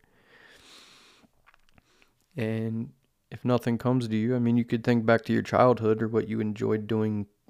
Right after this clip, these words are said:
when you were a kid, you know, because sometimes our passions are rooted in our early interests as kids.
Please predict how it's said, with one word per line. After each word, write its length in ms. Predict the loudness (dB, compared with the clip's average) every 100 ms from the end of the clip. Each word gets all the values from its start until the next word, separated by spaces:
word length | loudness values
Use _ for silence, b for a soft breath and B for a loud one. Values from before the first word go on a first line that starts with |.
| -6
when 140 | -2
you 80 | -2
were 100 | -2
a 80 | -4
kid, 420 | -2 0 0 -6 _ _ _ _ _ _ _ _
you 80 | -10
know, 200 | -6 -4
because 380 | -4 -4 -6 -4
sometimes 460 | -4 -2 0 0
our 80 | -2
passions 420 | 0 -2 0 -2
are 140 | -2 -4
rooted 440 | -2 -4 -2 -4
in 140 | -4 -2
our 160 | -2
early 520 | -2 -2 -2 -4 -8 _ _ _ _ -6
interests 500 | -4 -2 -4 -4 -4
as 160 | -6
kids. 640 | 0 2 2 0 -8 -14